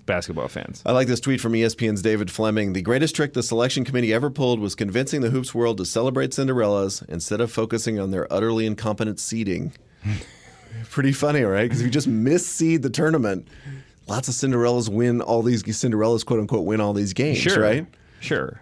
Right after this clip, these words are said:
Speaker 2: They used to do that with mid-majors all the time. They just give 'em a low seed, and the teams would win every year. And you'd be like, "Maybe they're just good." You
Speaker 1: Yeah.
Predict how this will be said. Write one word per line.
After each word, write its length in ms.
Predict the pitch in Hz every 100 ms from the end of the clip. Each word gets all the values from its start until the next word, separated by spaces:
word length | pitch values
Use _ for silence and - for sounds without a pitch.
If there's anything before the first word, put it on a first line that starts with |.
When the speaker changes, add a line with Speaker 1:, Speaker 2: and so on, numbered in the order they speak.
| -
Speaker 2:
They 120 | 131
used 140 | 185
to 60 | 175
do 80 | 143
that 100 | 117
with 120 | 98
mid-majors 500 | 110 104 98 107 120
all 100 | 120
the 60 | 113
time. 60 | 117
They 60 | 117
just 140 | 123
give 80 | 143
'em 60 |
a 40 | 98
low 200 | 98 107
seed, 160 | - 127
and 40 |
the 80 | 104 95
teams 280 | - 160 143
would 80 | 110
win 200 | 117 123
every 320 | - 113 110
year. 380 | 95 95 110 160 - - -
And 80 | 127
you'd 60 |
be 80 | 120
like, 180 | 110 -
"Maybe 360 | 80 113 208 233
they're 160 | 170
just 300 | 131 139 127
good." 460 | 107 139 180 - -
You 100 | 110
Speaker 1:
Yeah. 80 | 107